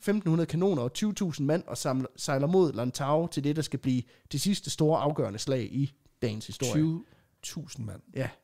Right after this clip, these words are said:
Speaker 2: Fuck, det er mange.
Speaker 1: Det er fucking mange. Det er slet ikke nok.
Speaker 2: Det er slet ikke nok?
Speaker 1: Nej, de får fucking bøllebank.
Speaker 2: Nå,
Speaker 1: Altså,
Speaker 2: for
Speaker 1: ikke sådan
Speaker 2: fanden.
Speaker 1: lidt bank, ikke sådan noget, "Au, jeg fik en lammertæsk." Nej, godt, godt gammeldags Crazy Daisy-slagsmål,
Speaker 2: Nå,
Speaker 1: ikke?
Speaker 2: for fanden. Ja,
Speaker 1: Ja.
Speaker 2: okay.
Speaker 1: Fordi at, øh,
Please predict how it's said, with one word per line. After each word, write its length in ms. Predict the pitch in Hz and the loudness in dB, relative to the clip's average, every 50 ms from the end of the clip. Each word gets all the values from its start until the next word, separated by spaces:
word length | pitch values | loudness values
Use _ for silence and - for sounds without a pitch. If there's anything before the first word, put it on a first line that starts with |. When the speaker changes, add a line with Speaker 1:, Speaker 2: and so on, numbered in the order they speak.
| _ | _
Speaker 2:
Fuck, 420 | - - - - - - - - - - | -18 -18 -14 -12 -10 -10 -12 -12 -16 -18
det 60 | - - | -18 -16
er 40 | |
mange. 200 | 85 82 - - - _ - | -16 -16 -18 -18 -18 _ -8
Speaker 1:
Det 80 | - 113 | -8 -6
er 40 | - | -4
fucking 260 | - 139 127 - 107 98 | -4 -4 -4 -4 -4 -6
mange. 220 | 110 117 104 98 104 - _ _ - | -6 -6 -6 -8 -10 -12 _ _ -16
Det 60 | - | -12
er 40 | - | -8
slet 180 | - 117 113 | -8 -6 -8
ikke 140 | 101 - - | -8 -10 -12
nok. 200 | 117 - - - - - - - _ _ _ _ - | -14 -16 -16 -16 -18 -20 -20 -20 _ _ _ _ -8
Speaker 2:
Det 60 | - - | -4 0
er 20 | |
slet 100 | - 220 | 2 2
ikke 80 | 226 214 | 2 2
nok? 240 | 208 220 226 208 - | 2 -2 -2 -2 -2
Speaker 1:
Nej, 160 | 131 131 131 | -2 -2 -2
de 100 | 110 117 | -2 -4
får 120 | 113 - | -4 -6
fucking 380 | 127 - - 131 131 - 117 104 | -6 -6 -6 -10 -8 -6 -6 -4
bøllebank. 360 | - 135 127 131 127 127 127 - | -2 -2 -2 -2 -4 -6 -8 -12
Speaker 2:
Nå, 60 | - - | -8 -4
Speaker 1:
Altså, 120 | - 180 190 | -2 0 2
Speaker 2:
for 40 | 160 | 4
Speaker 1:
ikke 120 | 196 202 - | 4 4 6
sådan 100 | 233 175 156 | 6 6 8
Speaker 2:
fanden. 80 | 190 196 | 8 6
Speaker 1:
lidt 100 | - - | 6 4
bank, 200 | 160 139 143 170 | 2 2 2 2
ikke 140 | 190 190 | 2 2
sådan 100 | - 180 | 4 4
noget, 120 | 156 151 156 - | 4 4 4 6
"Au, 140 | 165 180 | 4 4
jeg 60 | 165 139 | 4 4
fik 140 | 165 160 | 2 0
en 80 | 165 156 | 2 2
lammertæsk." 520 | 135 135 143 165 175 - - 135 127 - | 2 4 4 4 2 2 2 0 0 0
Nej, 240 | - 131 131 127 117 | 0 0 0 0 0
godt, 440 | - - 175 180 185 185 - - - | 2 4 4 4 4 2 -4 -2 2
godt 200 | - - 143 - | 4 4 4 4
gammeldags 380 | - 156 156 160 160 143 120 - | 2 2 4 4 4 2 2 -2
Crazy 280 | - - 135 127 123 127 | -2 -2 0 0 -2 -2
Daisy-slagsmål, 720 | 135 127 135 147 - 120 - 110 110 110 113 - 139 101 82 | -2 0 0 -2 -2 -4 -6 -6 -6 -6 -6 -6 -6 0 4
Speaker 2:
Nå, 80 | 165 180 | 6 6
Speaker 1:
ikke? 80 | 170 143 | 6 6
Speaker 2:
for 60 | - | 2
fanden. 420 | - - - 143 131 127 131 123 - | -2 -2 -2 -2 0 0 -2 -2 0
Ja, 60 | - 143 | 2 2
Speaker 1:
Ja. 140 | 147 131 135 135 | 2 2 2 0
Speaker 2:
okay. 160 | 135 131 127 123 117 - - | 0 0 -2 -2 -4 -8 -8
Speaker 1:
Fordi 320 | - - 160 170 185 185 | -4 -2 0 0 4 6
at, 240 | 175 160 147 151 - | 6 6 4 4 4
øh, 600 | 160 151 143 139 139 135 131 131 127 123 120 110 | 6 6 8 8 6 6 4 4 2 2 0 0